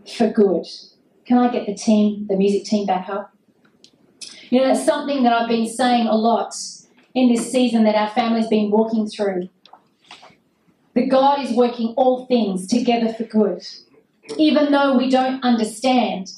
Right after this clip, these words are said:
but we can trust in that, that he will work a miracle through this situation. And I believe, church, that some of you here today,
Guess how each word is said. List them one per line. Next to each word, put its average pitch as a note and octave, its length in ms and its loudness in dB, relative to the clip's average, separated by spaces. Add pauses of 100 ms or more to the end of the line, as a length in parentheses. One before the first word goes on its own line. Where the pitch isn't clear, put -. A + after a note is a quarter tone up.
(520)
but A#3+ 160 2
we C4 160 -2
can A3 140 -2
trust - 460 -4
in G3+ 160 -2
that, F3+ 360 -6 (800)
that B3 120 4
he D4+ 220 2
will C4 220 0
work C4+ 300 0
a A3+ 60 2
miracle A3+ 800 2 (560)
through C#4+ 280 2
this A#3+ 260 -2
situation. G#3 840 -2 (760)
And B3+ 140 2
I C4+ 140 2
believe, B3 640 0 (540)
church, B3 420 -2
that - 260 -2 (560)
some D4 280 0
of C#4+ 120 0
you B3 200 2
here B3+ 180 0
today, A3+ 720 0